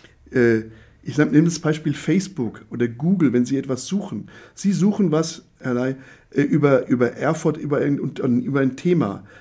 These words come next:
ein Unternehmen zum Beispiel suchen Sie. Und Sie finden das nicht in Google. Und Sie wundern sich.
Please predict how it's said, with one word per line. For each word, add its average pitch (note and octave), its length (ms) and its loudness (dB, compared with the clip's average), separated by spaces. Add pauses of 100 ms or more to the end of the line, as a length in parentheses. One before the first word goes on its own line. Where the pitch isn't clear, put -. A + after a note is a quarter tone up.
ein - 100 -8
Unternehmen D3+ 560 6
zum A#2+ 160 -6
Beispiel G#2+ 300 -4
suchen G2+ 260 -8
Sie. - 220 -14 (260)
Und D3 100 2
Sie G#3 120 6
finden C#4+ 360 8
das D#3+ 180 4
nicht A#2 140 0
in A2 120 -8
Google. G2+ 280 -12 (340)
Und C#3+ 100 -2
Sie C#3 120 4
wundern A3 340 10
sich. G2+ 380 -6